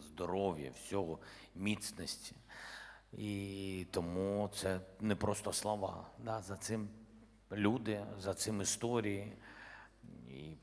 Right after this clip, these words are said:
подвиги, і втрати, на жаль, втрати. І тому, коли ми говоримо, яку Україну ми бачимо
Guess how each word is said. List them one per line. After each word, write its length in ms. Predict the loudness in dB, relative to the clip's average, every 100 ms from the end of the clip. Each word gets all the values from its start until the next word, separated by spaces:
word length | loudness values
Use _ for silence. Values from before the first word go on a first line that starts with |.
| -18 0
подвиги, 480 | 10 10 10 2 2
і 40 | 0
втрати, 480 | -2 -4 -6 -8 -18 -8
на 140 | -4 -2
жаль, 180 | -2 -4
втрати. 480 | -4 0 0 -2 -10 -16 -18 -14 -4
І 180 | -2
тому, 520 | 2 2 4 4 4 2 -6 -14 -14 -12
коли 200 | 0 2
ми 120 | 4 4
говоримо, 480 | 4 4 4 4
яку 580 | 6 4 2 -2 4 6
Україну 640 | 6 4 2 2 0 -2 0
ми 160 | 2
бачимо 720 | 8 8 8 0 -4 -6 -6